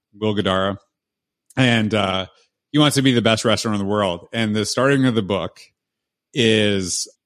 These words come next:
he actually is at a ceremony in New York where they're recognizing the top fifty restaurants in the world, like, in the entire world. And it's, like, a huge deal.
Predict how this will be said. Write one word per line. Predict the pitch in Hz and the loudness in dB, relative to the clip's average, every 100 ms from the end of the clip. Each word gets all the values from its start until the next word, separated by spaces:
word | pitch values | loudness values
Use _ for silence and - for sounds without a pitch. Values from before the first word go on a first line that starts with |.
| _ _ - | _ _ -4
he | 127 123 | 0 0
actually | 117 - 120 110 113 | 0 0 2 2 0
is | 117 104 | -2 0
at | 107 | 0
a | 98 | 0
ceremony | 135 135 131 123 | 0 2 2 2
in | 113 | 4
New | 117 | 4
York | 107 95 101 | 2 0 -2
where | 117 107 | 0 0
they're | 104 | 0
recognizing | 104 104 127 110 104 107 110 95 | 0 -2 -2 -2 -2 -2 -4 -4
the | 101 101 98 | -2 0 -2
top | - - 123 - | -4 0 0 0
fifty | - 110 120 107 104 107 _ 107 | -4 -2 0 -2 -2 -8 _ -4
restaurants | 107 - 101 95 | -4 -2 -4 -6
in | - 110 | -4 -2
the | 104 | 0
world, | 95 92 - - | -2 -4 -8 -8
like, | 107 104 | -2 0
in | |
the | 110 | 2
entire | 104 - 107 107 | 0 0 0 2
world. | 98 - | 0 -2
And | 98 | -6
it's, | - | -4
like, | 104 | -4
a | 98 | -4
huge | - 110 101 90 | -2 -2 -2 -2
deal. | 110 - | -4 -4